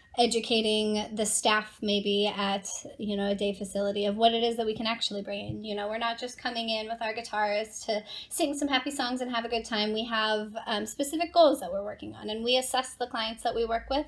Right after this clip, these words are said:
um, and what their needs are, and then we write, we write out specific goals to, to try to meet those needs. And we use music to do it, and from an outsider standpoint, it might just look like, you know, we're just having a great time,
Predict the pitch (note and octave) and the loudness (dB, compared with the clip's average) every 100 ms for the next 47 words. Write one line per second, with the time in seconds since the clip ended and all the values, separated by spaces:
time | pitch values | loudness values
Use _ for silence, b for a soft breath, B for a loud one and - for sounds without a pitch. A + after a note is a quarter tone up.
0 | - - A3 G#3+ A3 A#3 A3+ A3+ A3+ A#3 | -6 -4 -2 -2 2 2 4 2 2 2
1 | A3+ A#3+ A#3+ B3 D#4 D#4 A#3 A3+ A3+ A3+ | -4 -2 0 0 0 -2 -4 -2 -2 0
2 | A#3 A#3+ - - A#3+ A#3+ A3+ A3 G#3+ - | 0 -2 -12 -8 -2 2 4 2 0 -2
3 | B3 A#3+ B3 B3 A3+ A3 A3 A3 - A3+ | -2 -2 -4 -4 0 0 0 -6 -4 -2
4 | G#3+ B B - C4 C4 A#3+ B3 A#3+ A3+ | -4 B B -4 2 4 4 2 2 0
5 | A3 G#3 G#3 G#3 G#3+ A3+ B3+ D#4+ D4 C#4 | 0 0 -2 -2 -2 0 4 4 6 6
6 | D4 D#4 D#4 C#4 A#3+ C4+ G4 - A#3 A3+ | 6 2 0 0 2 2 0 0 -2 -2
7 | A3+ B B B3+ A#3+ G3+ A3+ - A#3+ A3+ | -4 B B -2 -2 0 -2 0 0 2
8 | A#3 A#3+ A#3 C4 D4 A3 G#3+ G3 A3+ G#3+ | 0 0 0 4 2 2 -4 -6 -8 -6
9 | A#3 - G#3+ G#3+ G#3 G#3 G#3+ A3 A3 A3+ | -8 -4 -4 -2 -8 -8 -6 -6 -4 -4
10 | - A3 A3 A3 A3 G#3+ - A3 G#3+ | -4 -2 -2 -2 -4 -6 -4 -4 -4